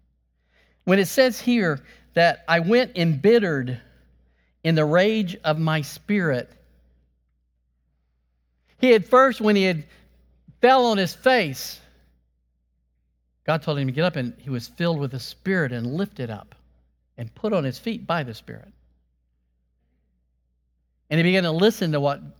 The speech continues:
what God had to say to him. And, and <clears throat> just as Isaiah was struck, "Oh, I'm a man of unclean lips and live in a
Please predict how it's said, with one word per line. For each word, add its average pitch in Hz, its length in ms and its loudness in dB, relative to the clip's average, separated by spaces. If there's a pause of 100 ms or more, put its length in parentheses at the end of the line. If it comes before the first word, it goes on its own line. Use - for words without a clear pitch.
(340)
what 135 120 -4
God 160 180 2
had 147 140 -4
to 131 100 -8
say 208 280 0
to 170 120 -2
him. 160 160 0
And, 143 160 -4 (340)
and 160 320 -2 (100)
<clears throat> 165 220 0 (280)
just 190 260 0
as 165 120 -4
Isaiah 160 560 0
was 156 200 -2
struck, 156 320 0
"Oh, 165 240 2
I'm 160 180 0
a 151 60 0
man 196 320 0
of 170 80 0
unclean 190 440 0
lips 214 280 0
and 165 120 0
live 196 160 2
in 190 80 2
a 160 120 -2